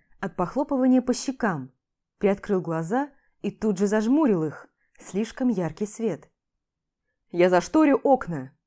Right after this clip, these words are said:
произнёс мужской голос. Раздался шум задвигающихся портьер,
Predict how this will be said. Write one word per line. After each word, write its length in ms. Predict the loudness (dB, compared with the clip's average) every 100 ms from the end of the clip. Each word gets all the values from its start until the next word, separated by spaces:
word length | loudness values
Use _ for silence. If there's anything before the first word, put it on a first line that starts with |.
| _ _ _ _
произнёс 440 | -4 -4 -4 -4
мужской 360 | -6 -8 -6 -6
голос. 500 | -2 -2 -4 -10 -20 _ _ _ _ _ _
Раздался 500 | -4 -4 -2 -4 -4
шум 260 | -8 -4 -4
задвигающихся 760 | -2 -2 0 0 -2 -6 -8 -6
портьер, 600 | -6 -4 -4 -4 -6